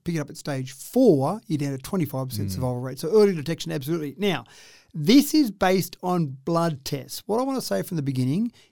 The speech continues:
Speaker 1: is there was a person very recently, lots of stories written about her, lots of documentaries made about her, who wanted to be the next Steve Jobs. And I'm not saying her name because I don't like to give publicity to someone who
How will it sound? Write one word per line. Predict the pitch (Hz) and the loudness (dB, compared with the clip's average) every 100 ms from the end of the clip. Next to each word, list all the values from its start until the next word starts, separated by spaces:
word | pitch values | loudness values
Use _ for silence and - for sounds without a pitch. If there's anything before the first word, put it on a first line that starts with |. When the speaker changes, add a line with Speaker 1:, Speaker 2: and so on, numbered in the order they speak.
| _ | _
Speaker 1:
is | 180 160 135 | 0 0 0
there | 135 | 0
was | 156 214 269 220 - - | 2 2 2 -2 -8 -10
a | |
person | 175 139 156 - 247 233 | -6 -4 -4 -4 -4 -2
very | 226 262 | -4 -2
recently, | 180 185 214 214 240 240 208 | -2 -2 -4 -4 -4 -4 -6
lots | 160 170 | -10 -10
of | 220 196 | -10 -10
stories | - 175 - 151 | -6 -4 -2 -2
written | 185 196 | -4 -4
about | 165 170 175 | -4 -2 -2
her, | 175 175 - _ _ | -2 -6 -16 _ _
lots | 185 165 - | -10 -8 -8
of | 143 | -8
documentaries | 170 - 156 151 - | -8 -4 -4 -4 -6
made | 135 139 139 | -4 -4 -2
about | 135 135 | -2 -2
her, | 151 | -2
who | 123 156 | 0 0
wanted | 160 202 226 | 2 0 -2
to | 190 | -2
be | 185 | -2
the | 165 | -2
next | 160 147 | -6 -8
Steve | - 156 143 | -6 -2 -2
Jobs. | 131 139 185 165 - | -2 -2 -2 -8 -12
And | 165 147 143 | -10 -8 -6
I'm | 139 147 | -4 -6
not | 170 | -6
saying | - 165 156 | -6 -4 -2
her | 127 | -2
name | 156 214 214 | -2 -2 -2
because | 180 143 | -2 -6
I | 131 | -6
don't | 135 | -8
like | 135 | -8
to | - | -10
give | 135 | -8
publicity | 139 139 147 - | -6 -4 -4 -6
to | 135 | -6
someone | 147 143 | -4 -2
who | 131 143 | 2 2